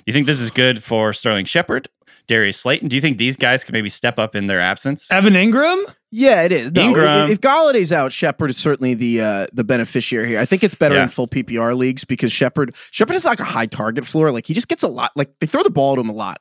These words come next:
Speaker 1: Not
Speaker 3: when
Speaker 1: gonna
Speaker 3: he's
Speaker 1: lie,
Speaker 3: healthy.
Speaker 1: I kinda like Shepard this year.
Speaker 3: He's, he's not, like, a deep threat at all, and I don't necessarily know if he's even gonna be a red zone thing. He's one of those things that's always been better as an idea than an actual player, but I will say that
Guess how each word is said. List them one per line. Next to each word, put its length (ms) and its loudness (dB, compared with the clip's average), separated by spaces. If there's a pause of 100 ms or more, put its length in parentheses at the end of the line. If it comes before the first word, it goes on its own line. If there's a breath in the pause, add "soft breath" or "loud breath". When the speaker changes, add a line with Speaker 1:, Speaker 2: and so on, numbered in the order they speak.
(120)
Speaker 1:
Not 140 -6
Speaker 3:
when 20 2
Speaker 1:
gonna 140 4
Speaker 3:
he's 40 4
Speaker 1:
lie, 120 4
Speaker 3:
healthy. 220 -2
Speaker 1:
I 100 0
kinda 320 -2
like 180 0
Shepard 380 -4
this 220 -14
year. 220 -10 (240)
Speaker 3:
He's, 220 -2
he's 220 0
not, 240 2
like, 140 -2
a 40 0
deep 260 -6
threat 280 -2
at 80 -2
all, 400 0
and 180 -6
I 120 -6
don't 140 -8
necessarily 440 -6
know 120 -2
if 80 -6
he's 180 -8
even 380 -4 (160)
gonna 140 2
be 80 2
a 40 0
red 160 0
zone 140 0
thing. 140 2
He's 120 0
one 100 4
of 60 2
those 140 -2
things 220 -2
that's 140 -6
always 260 0
been 140 0
better 240 0
as 140 -4
an 60 -4
idea 340 -2
than 120 -2
an 100 -4
actual 320 -2
player, 280 0
but 120 -4
I 60 0
will 200 0
say 200 0
that 200 -4